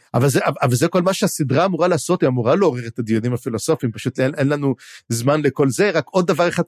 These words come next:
קטן, קטן, קטן, שאני יכול לעשות את זה, הוא בעצם, אה, מדברים על התופרים, ושואלים,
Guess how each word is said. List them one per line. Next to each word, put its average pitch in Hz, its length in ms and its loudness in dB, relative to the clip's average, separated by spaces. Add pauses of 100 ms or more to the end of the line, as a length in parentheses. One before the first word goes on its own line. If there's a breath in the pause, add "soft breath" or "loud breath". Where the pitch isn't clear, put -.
קטן, 160 340 -2
קטן, 156 360 -2
קטן, 226 420 -2 (440 loud breath)
שאני 226 260 0
יכול 147 220 0
לעשות 147 360 0
את 175 100 2
זה, 135 220 0 (420 soft breath)
הוא 135 260 4
בעצם, 208 680 0 (200)
אה, 135 380 0 (220)
מדברים 143 380 2
על 185 60 2
התופרים, 151 600 0
ושואלים, 143 480 0